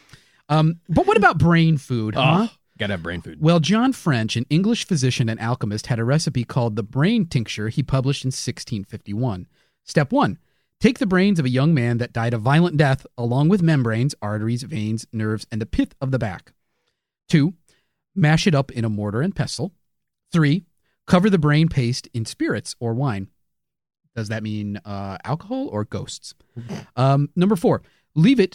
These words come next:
Speaker 1: to ferment in horse shit. <laughs> I really think, uh, "go ferment in horse shit" should come back as a well-known insult.
Speaker 2: I think it should.
Speaker 1: <laughs> I think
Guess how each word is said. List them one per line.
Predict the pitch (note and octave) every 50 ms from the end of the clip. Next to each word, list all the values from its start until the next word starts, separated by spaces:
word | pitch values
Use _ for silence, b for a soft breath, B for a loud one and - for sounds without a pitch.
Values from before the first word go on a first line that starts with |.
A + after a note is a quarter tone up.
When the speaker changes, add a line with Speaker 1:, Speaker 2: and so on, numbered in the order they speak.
| - _
Speaker 1:
to | - F#3
ferment | E3+ - D3+ C#3+ C#3 C#3 D#3+ -
in | A3+ G#3+
horse | G3+ C#4+ E4 C#4+ -
shit. | - - F3 D3 C3+ -
<laughs> | D#3+ B2 - - - - D#4+ - - - - - - - - - - - _ _ _ _ _ _ _ _ _ _ _ _ _ _ _ _ _ _ _ _ C#4 C#4+ D4+ D#4 D#4+ D#4+ D4+ B B
I | G#3 A3+
really | C4+ E4+ F#4+ F4+ D#4
think, | A3 - C#4+ C4 A3 G3 - -
uh, | F#3 F#3 F#3+ F3+ F3 E3+ E3 D#3+ D#3+
"go | C3+ G#3 A3 A#3+ A#3+
ferment | - G#3+ G3 F#3+ G3 F#3+ G3 E3
in | F3 D3+
horse | D3 - F3 F#3 E3+ -
shit" | - - A#2+ B2 -
should | - - D3+ D3 -
come | - A3 G3
back | F#3+ F#3 F3+
as | F3 D3+ D3+
a | C#3+
well-known | C#3 C#3 C3+ C3+ B2 A2+ A2+
insult. | A#2 A2 G#2+ - - G#2+ F#2+ -
Speaker 2:
I | F#3
think | D#4 F4+ G4+ F#4+
it | F#3+ D3+
should. | C#3 D3 D#3+ D3+ C#3 A#2+ A#2 A3+
Speaker 1:
<laughs> |
I | F3
think | E3+ B3+ B